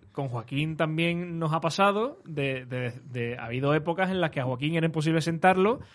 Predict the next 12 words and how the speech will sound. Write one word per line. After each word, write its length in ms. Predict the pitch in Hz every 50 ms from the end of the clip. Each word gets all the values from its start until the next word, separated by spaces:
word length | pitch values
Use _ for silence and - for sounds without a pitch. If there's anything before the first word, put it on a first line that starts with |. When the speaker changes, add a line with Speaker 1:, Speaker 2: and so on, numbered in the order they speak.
| - - - - - _ _ _ _
Speaker 2:
pero 480 | 170 165 170 165 170 185 214 233 - -
había 260 | - 143 131 131 131 139
ya 120 | 139 139
el 120 | 143 147 151
debate 380 | 160 151 151 151 147 190 190
de, 140 | 190 185 156
bueno, 240 | 127 123 131 156 170
hay 60 | 151
que 100 | - 131
irlo 180 | 131 139 143 123
sentando 640 | 143 143 147 151 160 160 165 165 185 214 262 - - _ _ _ _ _ _ -
porque, 600 | 151 143 143 135 123 151 156 180 196 196 -